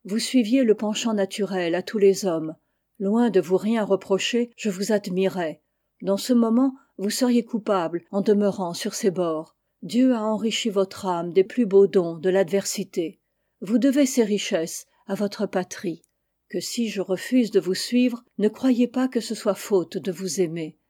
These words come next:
Mais je serais un trop vieux voyageur. Il faut que chacun accomplisse les ordres de la Providence. Vous dormirez auprès des os de vos pères. Moi, je dois mourir ici. La charité partagera ma dépouille.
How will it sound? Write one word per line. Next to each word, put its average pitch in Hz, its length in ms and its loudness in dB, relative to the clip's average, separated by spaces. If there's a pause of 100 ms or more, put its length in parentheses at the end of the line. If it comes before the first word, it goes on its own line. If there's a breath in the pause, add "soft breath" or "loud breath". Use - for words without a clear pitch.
(200)
Mais 202 100 -2
je 254 140 2
serais 247 480 0
un 202 80 2
trop 208 200 0
vieux 185 280 2
voyageur. 175 760 -2 (300)
Il 220 160 2
faut 285 220 -2
que 247 120 -2
chacun 240 420 0
accomplisse 214 680 0
les 202 240 2
ordres 185 400 0
de 185 80 0
la 180 160 0
Providence. 165 840 -6 (500)
Vous 220 180 2
dormirez 254 600 4
auprès 202 420 0
des 185 260 2
os 208 120 0
de 208 80 4
vos 180 160 0
pères. 160 420 -4 (380)
Moi, 240 240 4
je 233 120 -2
dois 208 200 0
mourir 185 480 0
ici. - 440 -8 (760)
La - 100 -8
charité 196 640 -2
partagera 190 680 -4
ma 185 120 -2
dépouille. 180 580 2